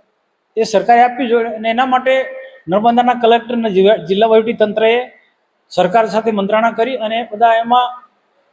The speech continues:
અ, પોઝિટિવ રીતના આ દિવાળી પછી કામ ચાલુ થવાનું હતું કે ફરી રસ્તોનું કામ ચાલુ થાય, નાળાનું કામ ચાલુ થાય.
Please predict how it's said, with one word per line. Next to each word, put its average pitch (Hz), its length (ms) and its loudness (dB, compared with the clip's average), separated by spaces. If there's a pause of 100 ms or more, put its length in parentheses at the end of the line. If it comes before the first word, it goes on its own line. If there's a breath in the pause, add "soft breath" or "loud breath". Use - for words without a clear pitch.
અ, 202 80 -2 (480)
પોઝિટિવ 226 380 2
રીતના 240 380 0 (720)
આ 190 60 0
દિવાળી 214 360 2
પછી 254 280 -4
કામ 214 340 -2
ચાલુ 208 400 0 (1300)
થવાનું 220 300 2
હતું 208 80 -8
કે 233 140 0
ફરી 208 200 2
રસ્તોનું 202 920 0
કામ 196 200 2
ચાલુ 190 220 0
થાય, 202 120 0
નાળાનું 190 380 2
કામ 185 200 0
ચાલુ 175 220 -2
થાય. 160 260 -4